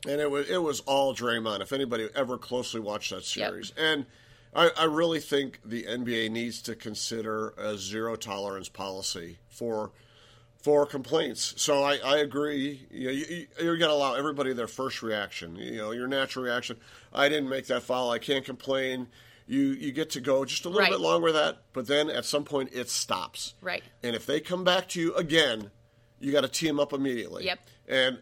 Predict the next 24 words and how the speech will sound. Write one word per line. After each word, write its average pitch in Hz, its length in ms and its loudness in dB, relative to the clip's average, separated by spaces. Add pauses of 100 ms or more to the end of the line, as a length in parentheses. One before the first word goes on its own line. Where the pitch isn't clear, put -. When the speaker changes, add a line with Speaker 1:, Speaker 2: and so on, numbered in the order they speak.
Speaker 1:
I'm, 120 240 -2 (100)
I'm 123 400 -4 (160)
thinking 131 680 -2 (120)
that 120 220 0
it's 117 160 -2
like 117 180 -4
Pavlov's 127 600 2
dogs, 113 580 -2
and 117 480 -2 (340)
it'll 147 260 4
be, 139 180 2
change 131 380 0
Speaker 2:
Just 139 120 4
Speaker 1:
their 294 100 4
Speaker 2:
condition 214 440 6
Speaker 1:
behavior. - 20 -
Speaker 2:
them, 175 200 0
yeah. 180 360 2
Speaker 1:
That 139 380 2
they 180 260 4
have 160 220 0
been 143 340 4
enabled 139 720 -2 (160)
and 113 640 -2